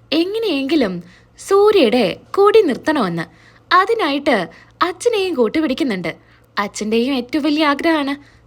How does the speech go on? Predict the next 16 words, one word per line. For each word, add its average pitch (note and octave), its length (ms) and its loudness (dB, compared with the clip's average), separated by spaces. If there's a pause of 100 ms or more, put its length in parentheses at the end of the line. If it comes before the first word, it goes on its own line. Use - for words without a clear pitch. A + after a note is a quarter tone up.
(120)
സൂര്യയുടെ G4+ 360 4
കൂടി C#4+ 240 0
നിർത്തി B3 440 -2 (300)
അവനെ A4 220 0
നല്ലൊരു B3+ 340 2
മനുഷ്യനാക്കാൻ. G#3+ 600 -2 (480)
നല്ലൊരു F3+ 380 -6
മനുഷ്യനൊക്കെ B3 520 -4 (100)
തന്നെയാ, F#4 320 -2 (360)
എന്നാലും A#4 380 0
കുടിക്കുന്നത് C#4 680 0 (200)
അത്രയങ്ങ് A#4 400 -2
നല്ലതല്ലല്ലോ. D4 760 0 (480)
അതും A3 360 -2 (240)
വെറും G#3+ 320 0
കുടിയല്ലല്ലോ F#4 680 4